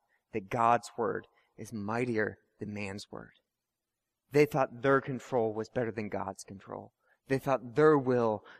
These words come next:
could be everything. The language is a bit ambiguous, but most scholars believe that what they're talking about here when he lost his sons is actually child sacrifice.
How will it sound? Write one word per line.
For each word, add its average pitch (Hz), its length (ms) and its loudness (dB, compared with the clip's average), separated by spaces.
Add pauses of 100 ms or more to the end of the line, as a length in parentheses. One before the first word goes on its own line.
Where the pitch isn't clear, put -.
could 131 180 -6
be 143 260 -2
everything. 110 840 -8 (2250)
The 139 80 -2
language 143 460 2
is 135 160 -6
a 143 40 -4
bit 139 240 4
ambiguous, 131 640 0
but 127 120 -4
most 143 280 0
scholars 139 520 2
believe 131 500 -4 (1500)
that 135 80 0
what 147 160 2
they're 147 120 0
talking 160 380 2
about 180 280 4
here 180 220 0
when 160 160 -4
he 123 80 0
lost 143 380 2
his 143 140 -6
sons 160 480 -6 (720)
is 127 140 -4
actually 131 260 0
child 143 400 2
sacrifice. - 840 -6